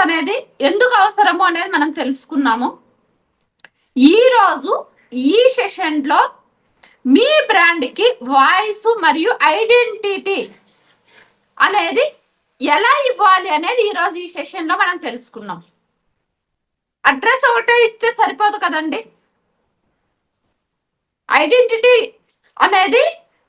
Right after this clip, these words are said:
చాలా ముఖ్యం ఇవాళ. ప్రతి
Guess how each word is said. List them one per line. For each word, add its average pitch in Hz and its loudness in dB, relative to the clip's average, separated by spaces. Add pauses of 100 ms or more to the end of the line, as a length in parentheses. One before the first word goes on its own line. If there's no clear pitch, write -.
(160)
చాలా 480 2 (120)
ముఖ్యం 370 -4 (840)
ఇవాళ. 269 2 (1800)
ప్రతి 427 2